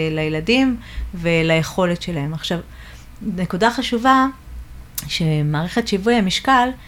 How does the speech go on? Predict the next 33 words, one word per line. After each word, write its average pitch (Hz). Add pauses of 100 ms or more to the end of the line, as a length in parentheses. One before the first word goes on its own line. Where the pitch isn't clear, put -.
(240)
זה 185
משהו 285
שהוא 175
נסתר. 165 (420)
זאת -
אומרת, 220
זו 190
סקאלה 285
מאוד, 240
מאוד, 226
מאוד 185
גדולה, 160 (640)
אה, 165 (760)
של 202
חוזק 190
של, 175
אה, 165
מערכת 160
שיווי 165
המשקל, 156 (380)
ולא 196
תמיד 285
אפשר 262
לעלות 214
עליה 185 (280)
ביום-יום. 165 (640)
ואם 214
אני 262
אביא 208
את 269
הילדים 202 (340)
למצבים 196 (380)
לא, 226